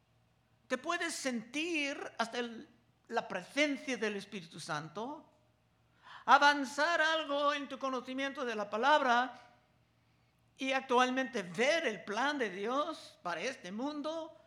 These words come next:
para el venidero, saboreando todo esto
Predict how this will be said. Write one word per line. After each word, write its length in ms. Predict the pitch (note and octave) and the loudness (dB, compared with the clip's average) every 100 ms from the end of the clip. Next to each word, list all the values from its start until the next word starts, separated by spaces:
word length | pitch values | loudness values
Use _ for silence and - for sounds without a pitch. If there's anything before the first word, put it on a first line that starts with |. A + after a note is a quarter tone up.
| _ _ _ _ _ | _ _ _ _ _
para 160 | F#3 G3 | -8 -6
el 120 | F#3+ | -4
venidero, 720 | G#3 G3+ A#3+ C#4+ C#4 C4+ C4 - | -6 -2 2 4 4 2 -2 -8
saboreando 1080 | - - - D4+ D4+ D4 D4 D4 F4 E4+ D4+ | -12 -12 0 2 4 4 2 0 -2 -4 -6
todo 280 | D4+ C#4 F#4 | -4 -4 -4
esto 680 | G4 - G#3 A3+ D4+ D#4 | -6 -8 -8 -6 -6 -8